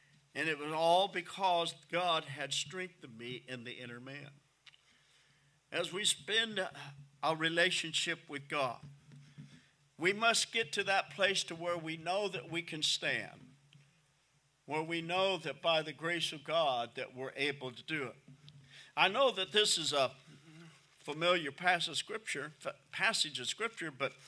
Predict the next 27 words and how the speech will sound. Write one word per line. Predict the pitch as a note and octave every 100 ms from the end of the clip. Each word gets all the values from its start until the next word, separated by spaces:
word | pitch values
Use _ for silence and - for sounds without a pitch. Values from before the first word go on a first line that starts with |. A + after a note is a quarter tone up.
| - - - _
I | D3
think | F3 F3+
it's | D3+ B2 C3 - -
worth | C#3+ D#3+ D3
repeating, | C3+ C3+ - E3 D#3+ C#3 D#3+ D#3+
and | C#3+
that's | C3 C#3+ - - - - _ -
back | C3+ C#3+ F3
over | D3+ C#3
in | C3
Ephesians | C3 - E3 F#3 D#3 D3+ D3+ D3
again, | A#2 C3+ D3+
if | E3 C3+
you'll | C3
go | B2+ C#3+
there | C#3+ C3+ C#3
and | D3+
look | B2+ -
at | B2
chapter | D3 C3+ C#3 C#3+
six. | - C4+ A#3+ B3 - - - _ - - - - - - C#3
And | D#3 D#3+
there | F3 F#3+
in | F3 C#3+
verse | F#3 F#3 F3+
number | F#3 E3+
thirteen, | D3 F3+ F3 - - B3 B3+ G#3 A#3